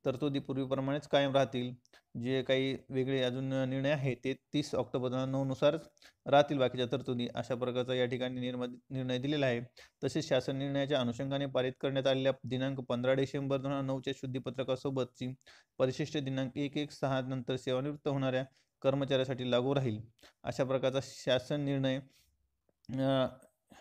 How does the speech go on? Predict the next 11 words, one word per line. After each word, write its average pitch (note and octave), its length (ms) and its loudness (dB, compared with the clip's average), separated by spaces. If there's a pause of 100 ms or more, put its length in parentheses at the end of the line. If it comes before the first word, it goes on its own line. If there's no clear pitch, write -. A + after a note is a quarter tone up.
(140)
आपल्याला C3 420 2
या C3 100 2
ठिकाणी C3 220 -2
पाहायला C3 300 2
मिळत C3 200 -2
आहे C3 100 0
की C3 180 -8
पेन्शनधारक C3 640 -2
आणि C3+ 240 -6
निवृत्ती B2+ 300 -4
वेतनधारकांना C3 640 0